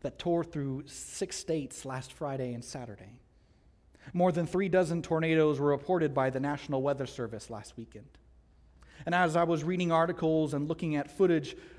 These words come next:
about this tragedy, I came across a video of a man named Jordan Bays playing his piano in the midst of his destroyed home in Kentucky.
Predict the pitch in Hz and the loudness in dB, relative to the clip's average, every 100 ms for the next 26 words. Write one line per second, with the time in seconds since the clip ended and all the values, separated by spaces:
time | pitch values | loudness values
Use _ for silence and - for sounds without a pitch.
0 | - 160 156 147 135 - 190 165 143 143 | -2 0 0 -2 -6 -2 0 2 0 -2
1 | 143 135 - 180 165 147 185 180 156 - | 0 -2 -4 -4 -4 -4 -6 -6 -8 -14
2 | - - - - - 147 135 165 165 127 | -16 -20 -20 -16 -6 -4 0 2 2 0
3 | 107 104 107 - - 135 143 151 151 147 | -2 -6 -12 -18 -8 -4 0 0 2 0
4 | 143 151 151 139 131 139 127 117 123 - | 0 0 2 0 0 -2 -2 -4 -8 -6
5 | 151 151 147 151 - 151 147 151 143 135 | -2 0 -2 -4 -8 -4 0 2 2 0
6 | 135 147 - 143 - 139 - - - 156 | -2 -4 -6 -8 -6 -8 -8 -16 -6 -2
7 | 143 139 175 156 127 120 - 123 - - | 0 -2 -4 -4 -4 -4 -6 -8 -10 -16
8 | - 104 | -18 -20